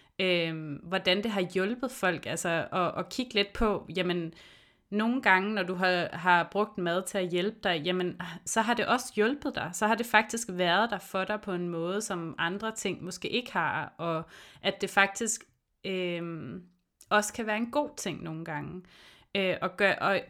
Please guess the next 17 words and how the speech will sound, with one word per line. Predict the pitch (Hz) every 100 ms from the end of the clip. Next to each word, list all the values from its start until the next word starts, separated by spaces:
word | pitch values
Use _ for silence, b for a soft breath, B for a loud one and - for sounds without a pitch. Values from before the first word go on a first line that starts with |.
| _
og | - 202 - - _ _ _ _ -
centralt | 226 214 - - 254 208 196
så | 196
er | 190
det | 202
det | 208
her | 208 196
med | 185
at | 202 -
fjerne | 196 170 202
skamelementet | - - 196 185 220 190 175 170 165 - 175
i | 190
det, | 185 160
og | - 180
fjerne | - 190 175 208 226
den | 185 196
her, | 202 196 175 -